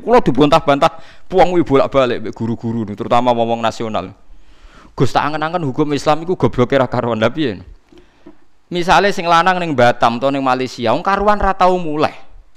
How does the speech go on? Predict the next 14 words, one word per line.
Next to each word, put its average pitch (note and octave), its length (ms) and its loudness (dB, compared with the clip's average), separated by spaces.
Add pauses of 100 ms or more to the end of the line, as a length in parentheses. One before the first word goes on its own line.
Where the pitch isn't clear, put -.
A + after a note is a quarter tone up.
(360)
Sing G3 240 -2
wedok E3+ 400 0
digonjak-gancekno C#3 960 0
lanangan. C3 560 -2 (560)
Lho A3 160 8
kok B3 160 4
bareng A3 320 6
duwe G#3+ 240 2
anak G3+ 640 2
tetep A3+ 240 0
kon G#3 160 4
intisab G#3+ 560 -2
ning G3+ 160 -4
Zaud, D3 400 6